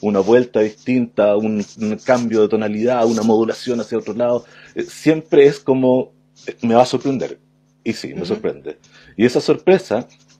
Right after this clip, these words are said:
Speaker 1: es interesante porque también se tra-, eh, se traslada al público.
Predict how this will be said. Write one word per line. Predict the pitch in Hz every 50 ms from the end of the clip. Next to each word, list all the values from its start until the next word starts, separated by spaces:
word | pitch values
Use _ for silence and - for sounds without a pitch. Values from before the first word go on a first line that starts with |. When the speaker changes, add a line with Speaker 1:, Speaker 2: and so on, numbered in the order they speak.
| _ _ _ _ _ _ _ _ - -
Speaker 1:
es | 98 104
interesante | 113 113 - 127 107 - - 131 123 120 - 131
porque | - 120 117 - - 110
también | 123 113 107 120
se | 120 - 139 -
tra-, | 127 120 127 107 98 -
eh, | 92 95 92 95 95 _ - - - - - _ _ _
se | _ - - 113
traslada | - 113 110 113 107 123 143
al | 139 117 -
público. | 117 127 120 87 71 - 73 69